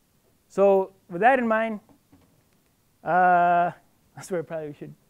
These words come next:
stop off. There are all the amazing people that have always helped me out. I am extremely grateful to all these people. More than anybody, I <laughs> need to be, uh, extremely grateful to my wife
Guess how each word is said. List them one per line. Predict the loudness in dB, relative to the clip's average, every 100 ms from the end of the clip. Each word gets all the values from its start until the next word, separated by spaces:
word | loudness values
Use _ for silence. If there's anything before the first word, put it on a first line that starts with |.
| _ _
stop | -6 -4
off. | -2 -2 -4 _ _ _ -8
There | -2
are |
all | 0 0
the | 0
amazing | -2 -4 -6
people | -8 -6 -2
that | -2
have | 0
always | 0 0 -2
helped | -4 -6
me | -4
out. | -4 -4 -8 _ _ _ _
I | -10
am | -8
extremely | -8 -8 -6 -4
grateful | -4 -4 -6 -8
to | -4
all | -4
these | -4
people. | -8 -12 -10 -14 -16 _ _ _ _ _ _ _ 4
More | 4
than | 6
anybody, | 2 0 0 2
I | 4 4 2
<laughs> |
need | -2
to | -2 -2
be, | -2 -4 -6 -6
uh, | -4 -4
extremely | -4 -10 -6 -4 -4 -4
grateful | -2 -4 -4 -8
to | -4 -4 -6 _ _ _ -6
my | 0 2
wife | 4 2 2